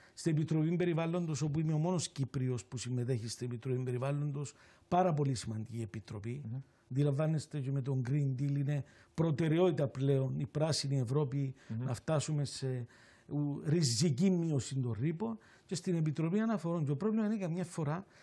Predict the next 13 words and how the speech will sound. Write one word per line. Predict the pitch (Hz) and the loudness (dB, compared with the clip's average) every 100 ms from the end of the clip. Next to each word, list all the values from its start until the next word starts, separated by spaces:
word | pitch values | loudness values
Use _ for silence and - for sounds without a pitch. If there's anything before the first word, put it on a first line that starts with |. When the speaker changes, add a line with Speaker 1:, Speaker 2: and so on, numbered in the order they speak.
| - | -16
Speaker 1:
ότι | - 190 208 | -4 -2 0
έχω | 202 220 | 0 -2
ταυτόχρονα | 165 147 - 208 - 208 202 | -4 -4 -4 -4 -2 -4 -4
συνεδριάσεις | 180 160 131 147 190 185 170 - - - _ | -2 -2 -2 -2 -4 -6 -10 -14 -18 -20 _
και | - 156 | -2 0
των | 147 147 | 2 2
δύο | 165 214 | 4 2
ή | |
των | 196 208 | 2 2
τριών | 147 170 214 | 2 2 2
επιτροπών | 208 156 147 151 139 143 | 2 -2 -4 -2 0 0
που | 135 | -2
συμμετέχω. | - 156 147 127 - 127 101 - | -2 0 2 0 0 -2 -2 -12